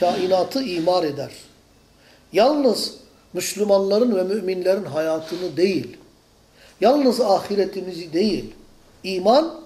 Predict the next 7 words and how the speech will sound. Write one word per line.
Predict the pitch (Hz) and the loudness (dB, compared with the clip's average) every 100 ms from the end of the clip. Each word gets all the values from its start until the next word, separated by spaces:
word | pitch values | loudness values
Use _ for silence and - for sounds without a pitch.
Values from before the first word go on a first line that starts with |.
| - - _ _ | -20 -20 _ _
aynı | 196 254 214 | 0 2 0
zamanda | 165 160 160 151 147 143 | -2 -4 -4 -6 -8 -4
kainatın | 190 180 202 196 196 233 285 214 | 0 0 0 0 0 0 0 2
da | 165 131 - - - - | 2 0 -14 -20 -20 0
imarının | 220 214 196 190 190 196 240 196 | 2 4 6 4 4 4 2 0
anahtarıdır. | 156 143 - - 117 113 - - - _ _ _ _ _ _ _ _ _ _ _ _ _ _ _ _ _ _ _ _ _ _ _ _ _ _ - | -6 -6 -8 -14 -14 -16 -20 -20 -20 _ _ _ _ _ _ _ _ _ _ _ _ _ _ _ _ _ _ _ _ _ _ _ _ _ _ 4
Evet, | 233 247 | 4 4